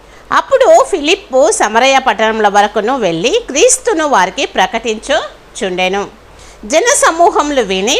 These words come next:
ఫిలిప్పు చేసిన సూచన క్రియలను చూచినందున అతడు చెప్పిన మాటల యందు ఏక మనసుతో లక్ష్యం ఉంచగా" అని దేవుని యొక్క వాక్యము మనతో మాట్లాడుతుంది, వాక్యమై ఉన్నటువంటి దేవుడు.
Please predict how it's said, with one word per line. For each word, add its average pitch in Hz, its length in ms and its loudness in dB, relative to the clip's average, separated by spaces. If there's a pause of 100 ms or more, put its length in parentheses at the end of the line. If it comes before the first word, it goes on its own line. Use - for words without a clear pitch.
(100)
ఫిలిప్పు 480 580 0
చేసిన 262 480 0
సూచన 294 400 -2
క్రియలను 196 600 -2 (200)
చూచినందున 262 880 0 (400)
అతడు 554 480 2
చెప్పిన 226 340 -2
మాటల 311 540 0
యందు 208 720 0
ఏక 359 440 2
మనసుతో 262 520 -2
లక్ష్యం 262 540 -6
ఉంచగా" 208 400 -6
అని 262 180 -4
దేవుని 196 340 -6
యొక్క 180 160 -6
వాక్యము 214 580 -4
మనతో 180 360 -6
మాట్లాడుతుంది, 190 840 -6 (380)
వాక్యమై 220 600 -2
ఉన్నటువంటి 180 600 -6 (220)
దేవుడు. 175 440 -8